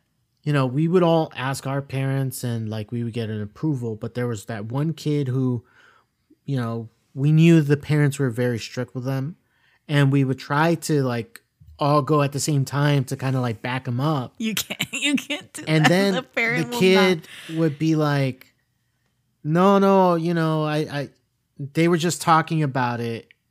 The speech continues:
Speaker 1: And, like, he wouldn't actually, like,
Speaker 2: Oh,
Speaker 1: ask.
Speaker 2: like, say
Speaker 1: And
Speaker 2: that he wanted to go sleep
Speaker 1: No.
Speaker 2: over as well.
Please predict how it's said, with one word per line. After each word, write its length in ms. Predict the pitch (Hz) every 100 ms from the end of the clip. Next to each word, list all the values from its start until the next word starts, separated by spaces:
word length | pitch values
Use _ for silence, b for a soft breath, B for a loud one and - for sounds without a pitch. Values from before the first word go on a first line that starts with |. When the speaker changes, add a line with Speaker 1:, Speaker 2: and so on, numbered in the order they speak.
| _
Speaker 1:
And, 180 | 175 170
like, 160 | 165 156
he 140 | 180
wouldn't 320 | 170 208 190
actually, 460 | 175 180 - 190 165
like, 180 | 143 165
Speaker 2:
Oh, 40 |
Speaker 1:
ask. 480 | 202 208 208 190 185
Speaker 2:
like, 220 | 180 170
say 280 | - - 208
Speaker 1:
And 80 | 208
Speaker 2:
that 80 |
he 140 | 208 202
wanted 420 | 180 185 180 170
to 100 | 190
go 300 | 175 165 139
sleep 280 | - - 139
Speaker 1:
No. 220 | 180 214 156
Speaker 2:
over 80 |
as 120 | 123 120
well. 300 | 175 -